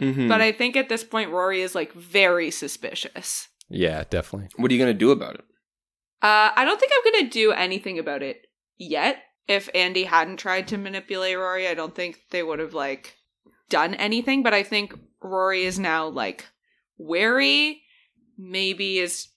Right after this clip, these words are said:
Speaker 2: is just keeping an extra eye on Andy. Like, I think now Rory's trying to figure out what's going on with Andy.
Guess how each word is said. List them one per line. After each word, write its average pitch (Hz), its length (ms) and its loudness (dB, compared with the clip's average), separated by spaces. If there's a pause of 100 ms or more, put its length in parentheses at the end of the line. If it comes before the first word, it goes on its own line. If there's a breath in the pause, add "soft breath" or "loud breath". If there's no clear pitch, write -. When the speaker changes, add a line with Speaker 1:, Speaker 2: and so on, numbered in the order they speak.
Speaker 2:
is 196 220 -4
just 208 200 -6
keeping 220 320 0
an 180 140 -2
extra 156 420 -4
eye 139 520 0 (360)
on 156 180 -4
Andy. - 460 -8
Like, 160 140 2
I 185 80 2
think 233 220 0
now 196 240 2 (360)
Rory's 170 240 -2
trying 170 140 -6
to 160 40 -8
figure 143 240 -8
out 135 120 -6
what's 139 180 -8
going 147 200 -6
on 139 120 -8
with 131 180 -16
Andy. - 460 -12